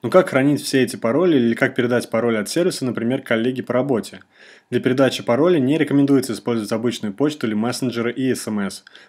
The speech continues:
Лучше воспользоваться зашифрованной почтой с P G P-ключами.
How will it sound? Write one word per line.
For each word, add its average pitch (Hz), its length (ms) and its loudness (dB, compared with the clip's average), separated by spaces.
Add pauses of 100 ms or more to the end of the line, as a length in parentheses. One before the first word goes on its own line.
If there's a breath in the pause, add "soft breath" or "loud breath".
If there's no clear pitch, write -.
Лучше 147 200 0
воспользоваться 120 560 0
зашифрованной 107 640 -4
почтой 151 440 -2
с 135 60 -12
P - 140 -12
G 107 160 -6
P-ключами. 104 720 -8